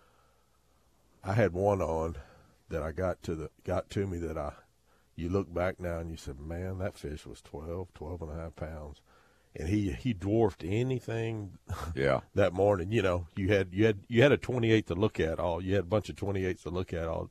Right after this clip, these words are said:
Speaker 1: morning, and, uh, on a black top dog, and didn't have a net. You know, she just sat there and just.
Speaker 2: That was a good bait over there.
Speaker 1: Oh.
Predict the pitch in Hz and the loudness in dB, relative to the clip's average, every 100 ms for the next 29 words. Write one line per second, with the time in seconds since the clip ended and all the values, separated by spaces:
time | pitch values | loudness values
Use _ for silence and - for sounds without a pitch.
0 | - 92 90 87 - - - _ _ _ | -8 -8 -6 -8 -12 -20 -20 _ _ _
1 | - 78 78 - - 82 - _ _ _ | -14 -10 -10 -12 -14 -14 -16 _ _ _
2 | _ _ - - 80 87 87 - 92 87 | _ _ -16 -12 -4 0 0 0 2 2
3 | 82 78 80 - - _ - 80 73 - | 2 -2 -2 -8 -16 _ -14 -12 -12 -16
4 | _ _ _ _ _ 101 95 90 85 80 | _ _ _ _ _ -2 2 0 0 -4
5 | 71 71 71 - 78 69 76 76 82 - | -6 -6 -8 -8 -8 -6 -8 -10 -10 -8
6 | 85 78 - 82 73 - - - 85 82 | -6 -8 -8 -8 -8 -10 -10 -10 -12 -14
7 | - - _ _ _ _ _ - - - | -16 -20 _ _ _ _ _ -20 -20 -20
8 | _ _ 76 82 73 73 82 69 73 80 | _ _ 0 2 0 0 0 2 2 4
9 | 71 69 64 69 67 - | 2 0 -2 0 0 4